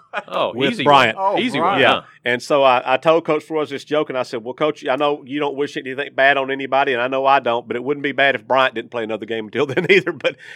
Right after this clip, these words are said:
Speaker 3: you know,
Speaker 1: See,
Speaker 3: that's,
Speaker 1: Chip,
Speaker 3: that's
Speaker 1: my,
Speaker 3: the breaks.
Speaker 1: my mindset was seven A West, but I keep forgetting, yeah, Northside is still
Speaker 3: Exactly.
Speaker 1: down there.
Speaker 3: Exactly.
Speaker 1: I wasn't even thinking Bryant. But
Speaker 3: Exactly.
Speaker 1: you know what? Um, it's horrible,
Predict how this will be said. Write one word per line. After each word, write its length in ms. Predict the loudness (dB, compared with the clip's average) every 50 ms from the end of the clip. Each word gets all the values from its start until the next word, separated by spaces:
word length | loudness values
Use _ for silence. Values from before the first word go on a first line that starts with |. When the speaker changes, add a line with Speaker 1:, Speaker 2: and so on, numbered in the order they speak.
| -16 _
Speaker 3:
you 100 | -4 -4 -4
know, 100 | -4 -8 -14 -20 _ _ _ -20 -20
Speaker 1:
See, 140 | -2 0 0
Speaker 3:
that's, 120 | 2 2
Speaker 1:
Chip, 120 | 2 2 4
Speaker 3:
that's 80 | 4 4
Speaker 1:
my, 80 | 4
Speaker 3:
the 80 | 2 2
breaks. 460 | 2 4 4 4 2 0 -10 -14 -14 _ _ _ _ 0
Speaker 1:
my 160 | 0 0 2
mindset 500 | 2 2 2 2 0 -4 -6 -6 -6 -6
was 120 | -8 -14
seven 280 | -6 -6 -6 -4 -4 -8
A 100 | -8 -8
West, 400 | -6 -4 -4 -2 -2 -4 -6 _ _
but 100 | -6 -6
I 80 | -6
keep 260 | -8 -10 -12 -12 -12
forgetting, 320 | -14 -16 -12 -12 -12 -10 -10
yeah, 100 | -10 -10
Northside 600 | -10 -10 -10 -8 -8 -10 -10 -8 -8 -8 -8 -8
is 80 | -12 -18
still 180 | _ -8 -6 -6
Speaker 3:
Exactly. 360 | -4 0 4 6 6 6 6
Speaker 1:
down 60 | 4 0
there. 300 | -4 -4 -4 -4 -8 -6
Speaker 3:
Exactly. 360 | -8 -10 -8 -2 0 2 2 2
Speaker 1:
I 100 | 2 0
wasn't 120 | -4 -6 -6
even 120 | -10 -6 -6
thinking 340 | -6 -6 -6 -8 -12 -18
Bryant. 460 | -14 -10 -6 -4 -4 -2 -4 -4 -4 -2
But 60 | 0
Speaker 3:
Exactly. 340 | 2 2 0 0 -2 -6 -4
Speaker 1:
you 60 | -4
know 100 | -2 2
what? 300 | 2 4 2 2 0 _ _ _ _ _ _ _ _ _ _ _ _ _ _
Um, 380 | -4 -2 0 0 0 0 -2 -6 -12
it's 200 | -12 -12 -12 -14
horrible, 600 | -12 -8 -6 -4 -4 -4 -4 -4 -6 -6 -6